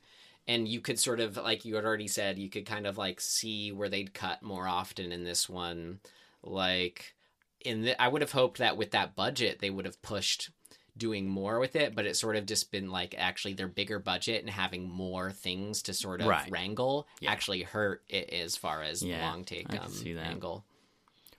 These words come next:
Speaker 2: Well, and also at a certain point, I think the novelty of the long take,
Speaker 1: Yeah,
Speaker 2: you know,
Speaker 1: but
Speaker 2: like,
Speaker 1: if a
Speaker 2: there, you,
Speaker 1: thing
Speaker 2: there's
Speaker 1: with
Speaker 2: gotta
Speaker 1: the
Speaker 2: be, there's gotta be something to it, right? I, doing it just for the sake of doing it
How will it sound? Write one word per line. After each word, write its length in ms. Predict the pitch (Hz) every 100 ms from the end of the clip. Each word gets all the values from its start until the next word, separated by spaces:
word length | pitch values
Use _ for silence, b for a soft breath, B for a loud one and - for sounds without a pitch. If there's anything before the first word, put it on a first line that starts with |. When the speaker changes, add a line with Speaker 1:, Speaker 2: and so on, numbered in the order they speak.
| -
Speaker 2:
Well, 220 | 196 190
and 120 | 185
also 360 | 185 196 - 175
at 60 |
a 60 | 160
certain 340 | - 175 -
point, 300 | - 127 113
I 80 | 107
think 260 | 104 107 101
the 60 |
novelty 640 | 95 90 90 90 - 95 -
of 340 | 87 87 90
the 240 | 87 82 80
long 320 | 90 82 82
take, 500 | 80 - 85 82 - - b b b b b b b b b b b b b _ - _ -
Speaker 1:
Yeah, 160 | -
Speaker 2:
you 40 | 147
know, 300 | 143 143 -
Speaker 1:
but 80 | 175
Speaker 2:
like, 80 | 170
Speaker 1:
if 60 |
a 40 | 165
Speaker 2:
there, 60 |
you, 120 | 151 165
Speaker 1:
thing 140 | 160
Speaker 2:
there's 140 | 165
Speaker 1:
with 80 | 160
Speaker 2:
gotta 180 | 190 220
Speaker 1:
the 60 | 190
Speaker 2:
be, 160 | 196
there's 280 | 175 160 147
gotta 240 | 180 190 185
be 140 | 147
something 840 | - 127 120 107 107 98 95 90 - _ _ -
to 380 | - - 131 92
it, 220 | - - _ -
right? 240 | 117 117 - 104 -
I, 20 |
doing 400 | 135 160 240 262
it 180 | 226 135
just 380 | - 123 117 -
for 140 | 120
the 80 | 104
sake 300 | - 107 95
of 180 | 95 92
doing 380 | 101 95 104 117
it 240 | 131 131